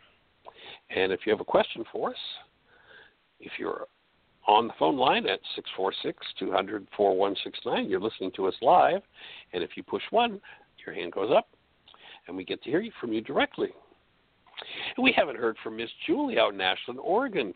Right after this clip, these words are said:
for quite a while either, so it's, uh, you know, it's about time for us to hear from her. And I haven't talked to Julie Haverstick in a couple of days. I hope,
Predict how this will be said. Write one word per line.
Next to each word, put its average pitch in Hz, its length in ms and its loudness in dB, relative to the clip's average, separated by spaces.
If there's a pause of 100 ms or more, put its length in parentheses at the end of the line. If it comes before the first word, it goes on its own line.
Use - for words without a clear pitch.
for 87 100 0
quite 85 260 6
a 82 40 4
while 85 300 6
either, 208 300 -4 (100)
so 80 180 -4
it's, - 240 -14
uh, 104 100 -8
you 117 100 -10
know, 82 80 -10
it's - 120 -12
about 92 220 2
time 101 260 0
for 95 80 0
us 95 80 0
to - 60 -14
hear 95 180 0
from 90 180 -10
her. 160 260 2
And - 80 -6 (580)
I - 100 0
haven't 156 260 4
talked 135 240 4
to 107 60 -12
Julie 110 360 -6
Haverstick 123 560 0
in 90 80 -8
a - 40 -8
couple - 300 -4
of 85 60 -14
days. 120 280 -2
I - 80 -6
hope, - 180 -2